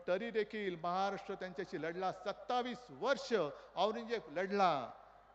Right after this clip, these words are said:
पुन्हा त्याला आग्रा दिसला नाही, महाराष्ट्र जिंकू शकला नाही. हे महाराष्ट्राचं तेज आहे.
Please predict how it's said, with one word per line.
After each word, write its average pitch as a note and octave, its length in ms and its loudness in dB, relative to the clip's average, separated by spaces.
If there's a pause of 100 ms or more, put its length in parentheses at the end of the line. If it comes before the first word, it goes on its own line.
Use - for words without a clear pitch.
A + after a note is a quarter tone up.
(220)
पुन्हा G3+ 260 4
त्याला G3+ 300 2
आग्रा F3 320 2
दिसला F#3 400 -2
नाही, F#3 400 0
महाराष्ट्र F#3 460 2
जिंकू F3+ 340 -6
शकला F#3 360 -4
नाही. F#3 360 -2 (200)
हे G3 140 -6
महाराष्ट्राचं F3 800 -2 (320)
तेज G#3 320 6
आहे. G#2+ 440 -2